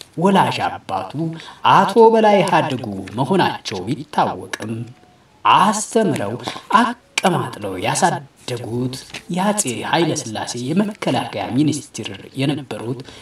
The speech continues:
ሌተናል ጄኔራል ከበደ ገብሬ ናቸው። ፍቅሬ መርዕድ ቀደም ሲል የመከላከያ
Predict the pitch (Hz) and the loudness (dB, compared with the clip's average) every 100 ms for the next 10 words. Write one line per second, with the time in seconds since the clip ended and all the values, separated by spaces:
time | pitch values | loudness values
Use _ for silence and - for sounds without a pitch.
0 | - 123 175 202 214 156 113 - - 131 | -4 2 4 2 2 2 2 -2 -10 0
1 | 185 185 123 98 - - - 208 147 120 | 2 2 0 -4 -6 -6 -6 -4 -4 -6
2 | - 131 127 139 151 185 185 - 104 101 | -4 -6 -4 -4 -2 -2 -2 -4 -4 -6
3 | 127 - - - _ _ - - - - | -10 -14 -20 -20 _ _ -16 -16 -20 -20
4 | _ _ 214 226 240 247 233 190 180 131 | _ _ 2 6 6 8 6 4 2 0
5 | 147 196 131 117 - 147 202 240 240 233 | 2 2 0 -2 -2 2 4 6 6 6
6 | 156 127 113 - 127 170 170 175 127 123 | 2 0 -2 -2 0 0 0 0 -2 -2